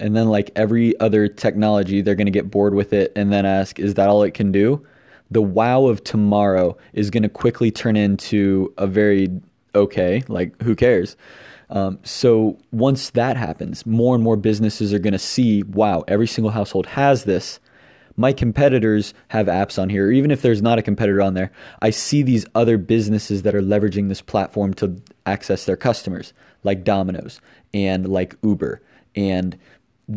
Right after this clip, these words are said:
more and more companies are starting to come on to use voice. So the companies that are on there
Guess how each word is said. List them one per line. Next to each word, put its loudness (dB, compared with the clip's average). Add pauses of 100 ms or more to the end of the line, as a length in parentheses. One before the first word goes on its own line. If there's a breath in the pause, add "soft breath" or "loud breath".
more 0
and 2
more 2
companies -2
are -10
starting -4
to -4
come -4
on -4
to -6
use -8
voice. -12
So -4
the 0
companies -4
that -4
are -14
on 0
there -4